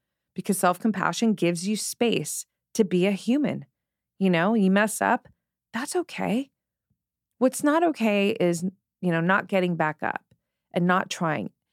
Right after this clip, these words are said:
unless it doesn't matter to you. But if it really matters to you, whatever it is, then,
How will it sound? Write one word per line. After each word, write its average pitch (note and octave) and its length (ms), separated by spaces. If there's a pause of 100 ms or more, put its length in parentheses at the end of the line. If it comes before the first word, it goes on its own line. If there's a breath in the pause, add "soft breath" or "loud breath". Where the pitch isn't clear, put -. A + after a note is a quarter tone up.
(140)
unless D4+ 300
it G#4 80
doesn't G4+ 240
matter E4 280
to F3+ 80
you. - 340 (360)
But B3 80
if B3 80
it C#4+ 100
really C4 480
matters A#3 460
to - 140
you, D3+ 80
whatever G3+ 380
it G#3+ 220
is, F3+ 480 (340 soft breath)
then, A#3 280